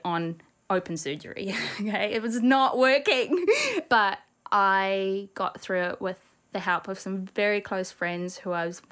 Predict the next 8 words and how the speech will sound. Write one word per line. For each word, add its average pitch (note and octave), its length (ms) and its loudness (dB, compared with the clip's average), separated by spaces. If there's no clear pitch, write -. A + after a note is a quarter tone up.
very F#3+ 460 0
honest E3 540 -6
with F3+ 480 -4
every E3+ 440 -6
step - 420 -10
of F3+ 160 -10
the F#3 80 -4
way. E3 360 -2